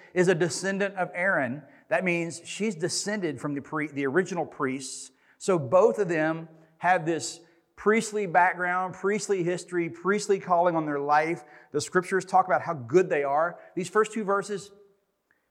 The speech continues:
the writer is giving, Luke is giving us their spiritual resume. They're good people. They're righteous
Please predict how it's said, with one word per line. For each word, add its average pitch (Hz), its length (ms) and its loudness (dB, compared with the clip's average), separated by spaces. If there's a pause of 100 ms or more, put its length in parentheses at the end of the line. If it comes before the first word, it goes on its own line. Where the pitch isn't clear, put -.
(320)
the 139 80 -4
writer 196 360 4
is 180 140 -2
giving, 190 420 2
Luke 185 240 2
is 170 120 -2
giving 180 240 0
us 175 160 -2
their 160 180 -6
spiritual 185 480 -2
resume. 139 520 -2 (1500)
They're 180 280 4
good 175 360 -2
people. - 500 -12 (560)
They're 190 240 8
righteous 185 1000 -2